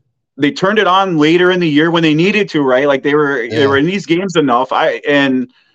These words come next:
Speaker 1: he found out that, "Oh, hey, wait, Jaire Alexander is that guy, right? I'm gonna put him out there and I'll give him safety help a little bit over the top or whatever, but he's gonna shut down Jefferson to where he's on the field crying and throwing his helmet, almost hitting the ref, and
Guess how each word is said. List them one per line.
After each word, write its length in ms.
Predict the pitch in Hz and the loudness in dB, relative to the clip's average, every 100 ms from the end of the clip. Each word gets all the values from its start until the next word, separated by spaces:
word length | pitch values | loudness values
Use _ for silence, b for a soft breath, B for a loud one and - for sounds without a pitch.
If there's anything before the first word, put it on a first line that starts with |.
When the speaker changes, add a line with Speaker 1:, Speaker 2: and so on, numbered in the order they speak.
| _ - | _ -6
Speaker 1:
he 120 | 156 | -4
found 360 | - 170 165 | -2 0 2
out 180 | 160 165 | 2 0
that, 160 | 156 143 | 0 2
"Oh, 180 | 156 160 | 2 2
hey, 120 | 170 | 0
wait, 300 | 165 170 113 | -2 -2 -2
Jaire 420 | 139 156 170 160 | -2 0 0 0
Alexander 460 | 160 156 156 170 143 | 0 0 -2 -2 -2
is 240 | 160 165 | -2 -2
that 220 | 156 151 143 | 0 0 0
guy, 340 | 185 123 - - | 0 0 -6 -4
right? 320 | 120 147 - _ _ _ _ - | -2 -2 -6 _ _ _ _ -6
I'm 100 | 180 | -2
gonna 140 | 190 | -2
put 160 | 180 175 | 0 0
him 80 | |
out 180 | 165 175 | 0 0
there 140 | 185 170 | 0 0
and 100 | 151 | 0
I'll 140 | 196 | 0
give 160 | 220 208 | 0 -2
him 100 | 202 | -4
safety 380 | 190 220 180 | -4 -4 -4
help 220 | 151 233 233 | -2 -2 -2
a 20 | |
little 160 | 170 | -2
bit 80 | 160 | -2
over 180 | 165 165 | -2 0
the 100 | 151 | -2
top 240 | 170 240 247 | -2 -2 0
or 80 | |
whatever, 340 | 160 139 143 156 | 0 2 0 2
but 160 | 147 | 0
he's 180 | 139 214 | 0 -4
gonna 160 | 240 156 | -4 -4
shut 200 | 180 175 | -4 0
down 200 | 175 151 | 0 0
Jefferson 480 | 139 190 165 - 127 | -2 -2 -6 -4 -2
to 60 | |
where 140 | 131 143 | 0 0
he's 180 | 139 147 | 0 0
on 120 | 151 | 0
the 60 | |
field 280 | - 165 147 | 0 -2 -2
crying 580 | - 127 139 151 151 147 | -2 -2 0 0 0 -2
and 200 | 107 101 b b b - | -4 -10 b b b -2
throwing 220 | 175 175 | 0 2
his 120 | 160 - | 0 -2
helmet, 340 | 165 165 165 | 0 2 2
almost 220 | 160 156 190 | 2 2 0
hitting 120 | 156 | -2
the 80 | 127 | -2
ref, 760 | 135 165 160 147 147 151 123 | 0 0 2 0 0 -2 -4
and 260 | 135 113 | -4 -4